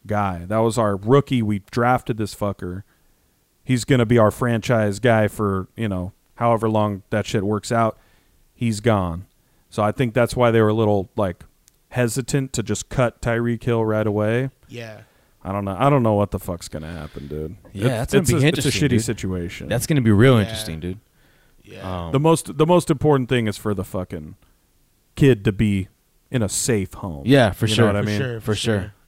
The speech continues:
Speaker 2: sure.
Speaker 1: So,
Speaker 2: Yeah.
Speaker 3: Yeah.
Speaker 1: as long as that happens, like, it's football, you know what I mean? Like, that's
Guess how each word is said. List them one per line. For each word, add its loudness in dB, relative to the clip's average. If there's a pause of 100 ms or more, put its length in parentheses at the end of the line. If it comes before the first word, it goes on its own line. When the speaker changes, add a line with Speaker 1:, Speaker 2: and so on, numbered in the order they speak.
(100)
Speaker 2:
sure. -14
Speaker 1:
So, -6 (100)
Speaker 2:
Yeah. -4
Speaker 3:
Yeah. -6
Speaker 1:
as -4
long 0
as -4
that 2
happens, -2
like, -8 (1200)
it's -8
football, -4
you -6
know -4
what -4
I -2
mean? -4
Like, -6
that's -6